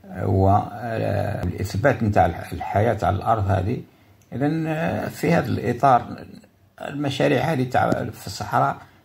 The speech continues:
تدخل في هذا ال-، الإطار، يعني مواجهة العوامل القاسية نتاع، آه، آه، الرياح الرملية و، آه، ال-، ال-، ال-، الزحف تاع الرمال،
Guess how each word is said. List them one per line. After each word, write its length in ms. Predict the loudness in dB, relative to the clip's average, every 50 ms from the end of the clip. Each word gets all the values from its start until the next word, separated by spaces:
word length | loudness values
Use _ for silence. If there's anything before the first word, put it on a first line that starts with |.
| _ _ _
تدخل 440 | -10 -10 -10 -10 -12 -12 -4 -4 -4
في 120 | -2 0 -2
هذا 160 | -2 2 2
ال-، 160 | 2 4 4
الإطار، 680 | 4 2 2 0 -2 0 0 0 4 6 6 6 6
يعني 540 | 4 2 0 0 0 0 -2 -2 -4 -6 -6
مواجهة 560 | -4 -2 -2 -2 -2 -2 -4 -4 -4 -4 -4 -6 -10
العوامل 840 | -12 -10 -10 -8 -6 -6 -6 -4 -2 2 2 4 4 4 2 2 0
القاسية 560 | 2 2 2 2 2 0 -2 0 2 0 0 -2 -8 -16 -20 -20 -20 -20 _ _ _ -20 -20 _ -20 -20 -20 -8 -2 0
نتاع، 380 | 0 4 4 4 4 4 4
آه، 280 | 2 0 -6 -8 -4 -2
آه، 640 | 0 0 0 -2 -2 -4 -4 -4 -4 -4 -2 0
الرياح 320 | 2 4 4 4 2 2 0
الرملية 420 | 0 2 4 4 4 4 4 4
و، 220 | 2 2 2 0
آه، 120 | 0 -2 -4 -8 -8 -6 -2 -2 0 0 -2 -2 -4 -6 -6 -6 -8 -8 -8 -8 -8 -10 -10 -8
ال-، 420 | -6 -6 -4 -2 -2 -2 -2 -2 -4 -8 -14 -20 -20 -20 -20 -20 -20 -14 -8
ال-، 320 | -4 -2 -2 0 0 0
ال-، 760 | 0 0 0 -2 -4 -4 -6 -6 -6 -8 -8 -8 -8 -4 0
الزحف 460 | 2 2 2 2 0 -2 -2 -2 -6
تاع 160 | -8 -8 -4
الرمال، 420 | -4 0 2 4 6 6 6 4